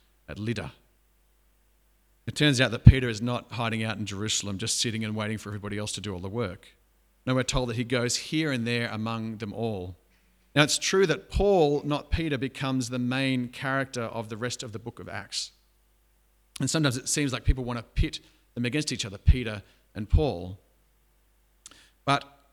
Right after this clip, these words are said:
I don't think that's the right approach. There's a simple reason that Luke talks about Paul, and that's because Paul has a very special job of bringing the gospel to the Gentiles in the remote parts of the world, and that is Luke's purpose,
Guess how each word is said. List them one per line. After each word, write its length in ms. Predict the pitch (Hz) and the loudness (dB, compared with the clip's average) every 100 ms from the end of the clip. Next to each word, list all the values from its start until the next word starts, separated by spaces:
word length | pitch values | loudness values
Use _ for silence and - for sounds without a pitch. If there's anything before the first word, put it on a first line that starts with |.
| _ | _
I 80 | 135 | -2
don't 220 | 139 185 | 0 0
think 140 | 180 135 | -2 -4
that's 180 | 131 | -4
the 80 | - | -4
right 200 | 117 110 | -4 -4
approach. 600 | 101 - 107 - - - - _ _ _ _ _ _ - | -4 -4 -4 -4 -8 -10 -16 _ _ _ _ _ _ 0
There's 140 | 143 | 2
a 60 | 156 | 4
simple 440 | - 202 208 196 | 4 2 8 8
reason 420 | 139 151 175 156 | 8 4 4 4
that 100 | 135 | 0
Luke 340 | 120 147 156 - | 2 0 0 -4
talks 320 | - 143 - | -2 -2 -2
about 380 | 131 117 113 - | -4 -4 -2 2
Paul, 420 | - 135 107 101 | 2 4 0 0
and 80 | 120 | -2
that's 140 | 143 | -2
because 280 | 156 - 139 | -2 -2 -2
Paul 360 | - - 139 135 | 0 2 2 0
has 120 | 120 | -2
a 60 | |
very 160 | 107 120 | -2 -2
special 360 | - - - 117 | -2 -2 -4 -4
job 280 | 117 131 | -2 -2
of 160 | 120 104 | -2 -4
bringing 380 | 127 156 196 175 | -2 0 0 -2
the 80 | 131 | -2
gospel 480 | 147 143 - 120 | -2 -2 -4 -8
to 460 | - - 147 139 139 | -6 -4 0 2 0
the 180 | - 127 | -2 -4
Gentiles 580 | 127 123 120 113 110 - | -2 -2 -2 -4 -4 -6
in 160 | 147 123 | -4 -2
the 100 | 117 - - | -2 -8 -4
remote 360 | 131 123 123 - | 0 0 0 0
parts 380 | 113 104 - - _ _ | 0 -2 -6 -8 _ _
of 120 | 110 | -8
the 60 | 113 | -2
world, 260 | 123 123 | 0 0
and 180 | 120 127 | 0 -2
that 220 | 123 139 | -2 -4
is 120 | 151 123 | -4 -2
Luke's 260 | 131 135 | -4 -4
purpose, 600 | - 175 190 - - - | -4 -4 -4 -6 -8 -10